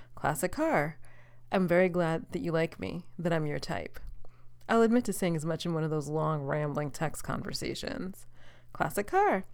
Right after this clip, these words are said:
I'm definitely attracted to you. Your intelligence is very sexy, and it's a turn-on, not to mention physically. I'm also very much attracted to you." After that, we'd probably dissected that first date a few times and chatted about our days.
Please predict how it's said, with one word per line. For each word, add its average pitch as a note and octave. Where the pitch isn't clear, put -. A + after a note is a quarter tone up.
I'm F#3+
definitely F#3
attracted D#3
to -
you. D3+
Your E3+
intelligence E3
is D3
very D3
sexy, -
and A#3
it's C4
a G#3+
turn-on, G#3
not F3
to -
mention D3+
physically. D#3
I'm E3+
also D#3+
very C#3+
much C3+
attracted -
to -
you." -
After C4+
that, G3+
we'd F#3
probably F#3
dissected E3+
that D#3
first F3+
date D#3+
a D#3+
few F#3+
times D3+
and E3+
chatted E3+
about D#3+
our D3+
days. -